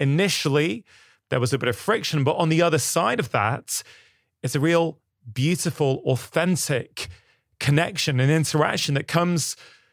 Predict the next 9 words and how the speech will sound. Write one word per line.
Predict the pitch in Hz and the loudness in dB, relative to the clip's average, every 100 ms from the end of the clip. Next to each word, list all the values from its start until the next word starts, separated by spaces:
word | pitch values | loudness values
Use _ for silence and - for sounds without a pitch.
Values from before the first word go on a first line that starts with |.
| _ _ - | _ _ -2
from | 156 | 0
a | 151 | 0
place | - 190 - | 0 0 0
of | 135 | -2
want, | 107 120 247 175 - 147 | -2 0 0 0 -2 0
not | 156 165 | 2 2
a | |
place | - 160 147 - | 0 0 0 0
of | 139 131 - - | 2 2 -2 -12